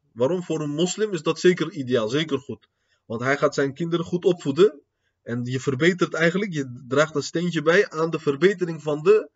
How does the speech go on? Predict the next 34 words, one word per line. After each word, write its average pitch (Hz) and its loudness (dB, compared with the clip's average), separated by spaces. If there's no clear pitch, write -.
samenleving 170 2
en 185 -2
van 170 -2
de 165 -4
wereld 180 4
eigenlijk. 110 -6
Want 107 -12
je 113 -6
leidt 120 -4
goede 165 -2
mensen 180 2
op, 151 -2
eh, 131 0
goede 165 -6
individuen 160 -2
op - -4
voor 131 -2
de 120 -8
samenleving. 104 -6
Maar 185 2
een 131 -4
kanttekening 180 2
wil 151 4
ik 135 -2
hier 131 -2
plaatsen. 123 2
Ik 143 -6
zie 190 -6
nu 190 0
bijvoorbeeld 175 0
in 160 -4
de 151 -4
samenleving 175 0
mensen, 190 0